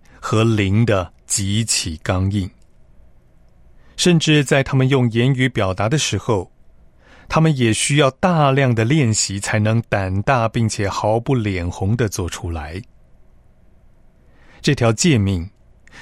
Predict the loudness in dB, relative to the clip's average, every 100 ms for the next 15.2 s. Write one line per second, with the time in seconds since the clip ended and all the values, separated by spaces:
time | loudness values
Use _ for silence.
0 | -2 2 2 2 2 4 4 4 2 2
1 | 2 0 0 -2 -2 -4 -6 _ -20 _
2 | -20 -20 -4 -2 2 2 2 0 0 2
3 | 0 0 2 0 0 -2 -2 -2 0 0
4 | 0 0 0 0 0 -4 -6 -8 -10 -20
5 | -20 -20 -20 -20 -20 -4 2 2 2 0
6 | 2 4 4 2 2 2 2 0 -2 -2
7 | 0 0 0 -2 -6 _ _ -20 -20 -6
8 | 0 2 2 2 2 2 2 0 0 0
9 | -2 -4 -4 -2 0 0 -2 -4 -4 -6
10 | -8 _ -20 _ -20 _ _ 0 2 4
11 | 2 0 -2 0 0 2 2 2 0 0
12 | -2 -4 -6 -6 -8 -10 -16 -20 _ _
13 | -20 -20 _ _ -20 -20 -20 _ _ -20
14 | -20 -6 2 4 2 0 -4 -4 -6 -8
15 | -14